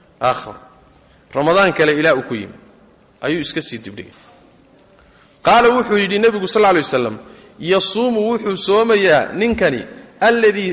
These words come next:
Ramadaanka adrakahu hadda ku yimid." Ramadaanka adrakahu hadda uu soo haleelay, kaasuu soomayaa.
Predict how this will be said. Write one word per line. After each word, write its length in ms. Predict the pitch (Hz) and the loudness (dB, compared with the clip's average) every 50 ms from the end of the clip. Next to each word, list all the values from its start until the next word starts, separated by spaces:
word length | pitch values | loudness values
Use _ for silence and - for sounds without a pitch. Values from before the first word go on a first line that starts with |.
| 156 - - | -6 -4 -2
Ramadaanka 640 | 180 185 185 180 185 214 220 208 185 - 190 - - | 0 2 2 2 2 2 2 0 0 0 0 0 2
adrakahu 760 | 175 175 165 180 185 214 214 220 - 196 175 160 180 190 - | 0 0 0 2 0 0 0 0 -2 -2 -2 0 -2 -4 -4
hadda 340 | 156 170 190 180 170 170 - | -4 -4 -4 -2 -4 -6 -6
ku 140 | - 160 | -6 -8
yimid." 340 | 160 139 110 98 92 - - - - _ _ _ _ _ - | -10 -8 -10 -12 -14 -18 -20 -20 -20 _ _ _ _ _ -12
Ramadaanka 680 | 131 143 156 160 175 196 196 180 156 - - 185 180 - - - - - - _ _ _ | -8 -6 -4 -2 0 0 0 -2 -2 -2 -2 -2 -2 -4 -8 -18 -20 -20 -20 _ _ _
adrakahu 680 | 156 160 160 160 185 202 220 214 - 202 180 175 170 | -2 -2 0 2 2 2 0 2 0 0 0 0 -2
hadda 300 | 165 185 214 196 180 190 185 | -2 -2 -2 -2 -2 -4 -2
uu 180 | - 170 165 | -2 -2 -4
soo 240 | 156 - 175 190 208 | -2 -2 0 0 0
haleelay, 560 | 180 165 165 147 135 131 131 127 131 131 131 127 - - - - - - _ _ _ _ | 0 0 0 0 2 2 2 2 0 -2 -2 -6 -10 -18 -20 -20 -20 -20 _ _ _ _
kaasuu 480 | - 147 156 180 190 - - - 147 | -2 0 2 2 2 2 -2 -4 -6
soomayaa. 480 | 135 - 139 139 131 123 107 95 90 | -6 -4 -4 -2 -2 -2 -4 -6 -8